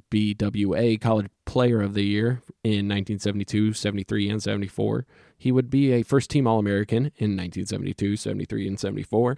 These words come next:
And he would be the most outstanding player in the N C double A tournament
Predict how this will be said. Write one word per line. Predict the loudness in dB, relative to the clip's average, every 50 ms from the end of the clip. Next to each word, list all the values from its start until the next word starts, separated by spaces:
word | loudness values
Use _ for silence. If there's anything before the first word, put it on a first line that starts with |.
| -6 -10 -12 -18 -20 _ _ _ _ _ _ _ 2
And | 4 4 4 4
he | 4
would | 2 2 2
be | 2 2
the | 4 4 2
most | 2 4 6 6 4 4 4 2
outstanding | 0 0 0 2 2 2 2 2 0
player | 0 0 0 2 2 0
in | 0 0
the | 0 0
N | -2 -2
C | -2 -2 -2
double | -2 -2 -2 -2
A | -4 -4
tournament | -4 -4 -2 -2 -2 -2 -4 -8 -10